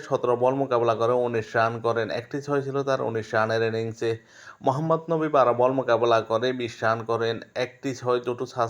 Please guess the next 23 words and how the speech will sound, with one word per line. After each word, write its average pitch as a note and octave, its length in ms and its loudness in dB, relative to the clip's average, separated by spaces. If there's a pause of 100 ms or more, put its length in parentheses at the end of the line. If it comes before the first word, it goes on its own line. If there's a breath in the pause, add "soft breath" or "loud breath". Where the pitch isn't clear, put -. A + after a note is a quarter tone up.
ছিল B2 160 -6
তার A#2+ 200 0
বিশ A2+ 280 -4
রানের A2+ 300 0
ইনিংসে A2+ 380 -4 (120)
এবং C3 120 -2 (160)
অতিরিক্ত D3 380 -8 (120)
থেকে C#3+ 280 -4
আসে C#3 160 -2 (100)
দুটো A2+ 220 -2
রান। A2 300 2 (1040)
আফগানিস্তান D#3 680 4
নির্দিষ্ট D3+ 280 0 (200)
বিশ C3 160 0 (220)
ওভারে C#3 340 6 (220)
পাঁচ B2 260 2
উইকেট C3 380 0
হারিয়ে B2+ 380 0
একশো A#2 240 -6
সাতচল্লিশ A#2+ 460 -4
রান A#2+ 140 0 (100)
সংগ্রহ A2 340 0 (180)
করে। A#2 240 2